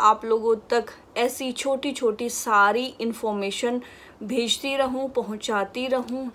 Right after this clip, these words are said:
ताकि आप लोग भी उन चीज़ों से फ़ायदा उठाएं। क्योंकि जो हमारा हिंदू धर्म है ना, उसमें ऐसी बहुत सारी चीज़ें हैं कि जिनको हम अगर मानते हैं तो हमें उसके बहुत सारे benefits मिलेंगे, ये fact है।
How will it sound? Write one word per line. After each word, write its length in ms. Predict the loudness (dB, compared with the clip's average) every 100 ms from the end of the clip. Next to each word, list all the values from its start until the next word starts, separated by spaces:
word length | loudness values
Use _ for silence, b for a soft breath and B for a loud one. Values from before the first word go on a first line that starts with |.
| 0
ताकि 460 | 0 0 0 0 -4 B B B B B 4
आप 220 | 8 8 6
लोग 360 | 6 6 6
भी 280 | -4 -4 -6 -4
उन 160 | -4
चीज़ों 420 | -4 -6 -4 -4
से 220 | -4 -4 -6
फ़ायदा 560 | -2 0 0 0 -4 -4
उठाएं। 400 | -8 -4 -4 -4
क्योंकि 300 | -6 -4 -2
जो 220 | 2 2
हमारा 400 | 4 4 4 4
हिंदू 440 | 2 0 0 0 -2
धर्म 360 | 0 -2 -2
है 100 | -4
ना, 120 | -4
उसमें 480 | -6 -6 -6 -2 -2
ऐसी 300 | -2 -4 -4
बहुत 520 | -4 -4 -4 -2 -2
सारी 340 | 2 2 2 0
चीज़ें 480 | -4 -6 -2 0 0
हैं 300 | -2 -6 -6 B B B
कि 100 | -4
जिनको 400 | -2 2 2 2
हम 200 | 0 -2
अगर 280 | -2 2 2
मानते 500 | 2 2 0 0 -4
हैं 200 | -4 -4
तो 120 | -4
हमें 340 | -4 -2 -2 -2
उसके 520 | -4 -10 -6 -2 -2 B B B -4
बहुत 440 | -2 0 2 2
सारे 380 | 2 2 4 2
benefits 640 | 2 0 0 0 0 0
मिलेंगे, 840 | -2 2 4 6 4 4 0 0 -4
ये 440 | -8 -4 -2 -2 -4
fact 400 | -2 0 0 -6
है। 200 | -8